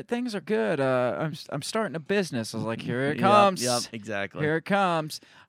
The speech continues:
Speaker 1: I'd like to know if you wanna get on the groundworks of
Speaker 2: Yeah.
Speaker 1: my business."
Speaker 2: Right. I just
Speaker 1: So,
Speaker 2: need five hundred dollars
Speaker 1: so
Speaker 2: and
Speaker 1: you're
Speaker 2: that's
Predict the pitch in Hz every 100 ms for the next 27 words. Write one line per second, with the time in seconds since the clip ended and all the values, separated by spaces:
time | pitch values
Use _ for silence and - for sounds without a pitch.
0 | _ - - 147 175 214 247 - 233 233
1 | 196 196 208 185 196 190 185 156 131 165
2 | 190 190 180 233 110 151 147 147 180 240
3 | 160 113 90 - 95 92 117 156 180 147
4 | 143 147 151 151 156 131 113 139 147 160
5 | 160 156 -